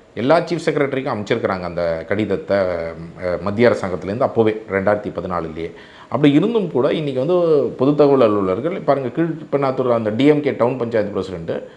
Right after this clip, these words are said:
அஹ், சரவணன் இருக்கிறாரு. அவர்கிட்ட சொல்லியிருக்கிறாரு. அவரு அங்க உட்கார்ந்திருக்கிறாரு டவுன் பஞ்சாயத்துல உட்கார்ந்து, "என்ன, அஹ், இந்த மாதிரி கே-, கேள்வியெல்லாம் கேட்குறீங்களா?" அஹ், அப்புறம் அஜித் குமார்னு இன்னொருத்தர், அவர் இதே மாதிரி வந்து ஒரு சில தகவல்கள் வந்து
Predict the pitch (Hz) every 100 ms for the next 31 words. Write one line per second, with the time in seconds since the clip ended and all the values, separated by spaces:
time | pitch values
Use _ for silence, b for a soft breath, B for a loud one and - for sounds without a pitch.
0 | B B 147 151 143 143 139 147 135 131
1 | 101 90 87 160 170 190 247 208 208 -
2 | 151 139 110 107 151 165 220 214 190 185
3 | 180 180 165 120 107 104 117 117 104 98
4 | 90 92 85 85 85 131 202 190 B B
5 | 135 147 135 98 - B B 127 120 117
6 | 120 120 113 110 107 117 123 117 107 101
7 | 95 92 95 110 98 - B B 123 113
8 | 110 107 120 165 139 135 185 175 160 139
9 | 139 139 135 117 - 85 - - B B
10 | - 170 240 233 202 202 180 160 160 135
11 | 156 208 170 147 131 120 110 101 120 135
12 | 127 113 113 123 117 98 87 98 185 285